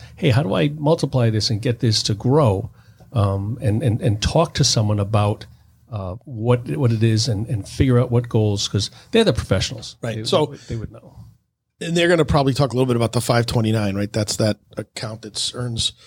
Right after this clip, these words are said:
Speaker 2: tax-free money, uh, over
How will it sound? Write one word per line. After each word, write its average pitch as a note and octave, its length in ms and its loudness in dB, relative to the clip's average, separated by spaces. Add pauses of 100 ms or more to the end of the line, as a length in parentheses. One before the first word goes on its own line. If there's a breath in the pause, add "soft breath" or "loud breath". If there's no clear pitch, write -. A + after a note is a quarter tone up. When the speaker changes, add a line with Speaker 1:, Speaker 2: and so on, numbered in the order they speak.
(240 loud breath)
Speaker 2:
tax-free - 720 2
money, C#3+ 600 0 (380 loud breath)
uh, B2 200 -4
over C3+ 640 2